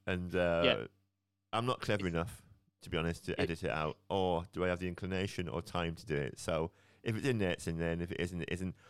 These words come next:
Speaker 1: I always talk about the, um, the organic nature of this podcast, and I like the fact that sometimes there's little bits in there that, you know, we're not perfect. Um,
Speaker 2: Well, no, but you're, you're,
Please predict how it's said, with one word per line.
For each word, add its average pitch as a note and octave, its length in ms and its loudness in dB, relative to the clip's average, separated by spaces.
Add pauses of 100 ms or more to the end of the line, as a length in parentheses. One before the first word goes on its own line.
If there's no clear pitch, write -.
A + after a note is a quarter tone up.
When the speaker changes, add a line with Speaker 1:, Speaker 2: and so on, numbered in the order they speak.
(140)
Speaker 1:
I G#2+ 80 2
always A2+ 160 2
talk A2+ 240 2
about G2 220 -2
the, F#2+ 180 2 (480)
um, F2+ 240 -2 (180)
the G2+ 140 2
organic G2+ 500 0
nature G2+ 420 0
of F#2 120 -2
this F2 120 -4
podcast, - 680 -4
and F2 100 -2
I E2 100 2
like F2 320 -2
the F2 60 -8
fact - 300 -4
that E2+ 180 -6
sometimes F#2 520 -2
there's F2 100 -4
little - 140 0
bits - 260 -4
in E2 100 -6
there D#2 200 -4
that, - 180 -4 (380)
you - 80 -6
know, A#2+ 80 4
we're C#3+ 80 2
not D3+ 160 0
perfect. F2 560 0 (1040)
Um, F2 320 0
Speaker 2:
Well, D#3+ 120 2
no, D3 260 2 (240)
but B2 180 -2
you're, B2+ 400 -2
you're, B2+ 240 0